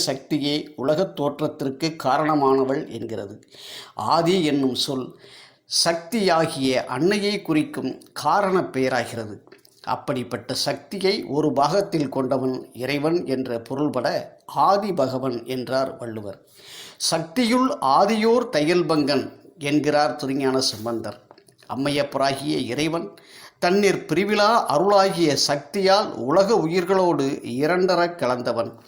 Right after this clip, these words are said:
சக்தியாகிய தாய் இல்லையேல் இந்த பிரபஞ்சம் இல்லை. தாயின் சம்மதம் இன்றி தந்தையினுடைய சம்மதத்தை நாம் பெற்றுவிட முடியாது. இது எல்லா குடும்பங்களுக்கும் பொருந்தும். நமக்கு ஒரு காரியம் ஆக வேண்டும் என்றால் முதலில் அம்மாவையே நாடுகிறோம்.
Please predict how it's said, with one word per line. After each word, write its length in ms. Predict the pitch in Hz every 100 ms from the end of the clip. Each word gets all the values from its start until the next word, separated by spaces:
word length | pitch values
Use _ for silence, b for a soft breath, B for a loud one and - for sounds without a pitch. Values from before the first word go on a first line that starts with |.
| B B -
சக்தியாகிய 1080 | - - 131 - 143 131 131 131 117 113 -
தாய் 420 | 123 135 160 143
இல்லையேல் 720 | 135 143 151 151 170 180 - -
இந்த 340 | 127 131 117
பிரபஞ்சம் 720 | 110 113 117 139 131 165 - -
இல்லை. 500 | 117 107 107 110 _ B B B B B
தாயின் 420 | 180 214 285 285
சம்மதம் 520 | 131 170 165 214 208
இன்றி 460 | 180 180 185 156 170
தந்தையினுடைய 760 | 190 160 180 220 202 185 165 151
சம்மதத்தை 520 | 147 151 170 165 175 175
நாம் 220 | 143 135
பெற்றுவிட 440 | 135 135 147 135
முடியாது. 520 | 123 123 120 117 117
இது 260 | 127 131 131
எல்லா 480 | 123 139 170 170 170
குடும்பங்களுக்கும் 720 | 185 190 196 170 165 165 190
பொருந்தும். 500 | 135 135 123 110 98 -
நமக்கு 380 | 131 139 131
ஒரு 180 | 123 131
காரியம் 420 | 127 139 190 220
ஆக 240 | 147 143 165
வேண்டும் 300 | 160 139 139
என்றால் 400 | 135 135 - 196
முதலில் 380 | 143 143 135 120
அம்மாவையே 600 | 117 135 143 139 135 147
நாடுகிறோம். 520 | 120 113 117 101